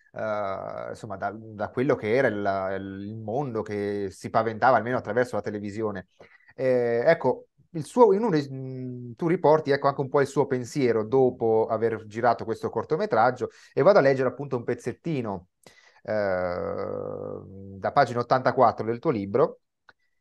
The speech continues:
e dice: "Ad esempio, ana-, analizzando il modo in cui le persone interagiscono con i suoi servizi, Facebook, ma non solo,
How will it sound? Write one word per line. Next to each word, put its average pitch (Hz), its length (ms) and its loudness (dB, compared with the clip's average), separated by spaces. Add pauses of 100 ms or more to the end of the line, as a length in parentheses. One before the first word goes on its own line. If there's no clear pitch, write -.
e 143 160 -2
dice: 104 560 -6 (280)
"Ad 185 160 4
esempio, 113 600 0
ana-, 135 400 -2
analizzando 147 600 2
il 139 100 -4
modo 117 520 0
in 113 100 -10
cui 185 160 -4
le 117 100 2
persone 147 340 -6
interagiscono 120 800 -2
con 113 180 -6
i 110 60 -8
suoi 170 260 0
servizi, 120 760 -4 (160)
Facebook, 117 840 -2
ma 98 160 -12
non 90 160 -10
solo, 95 540 -4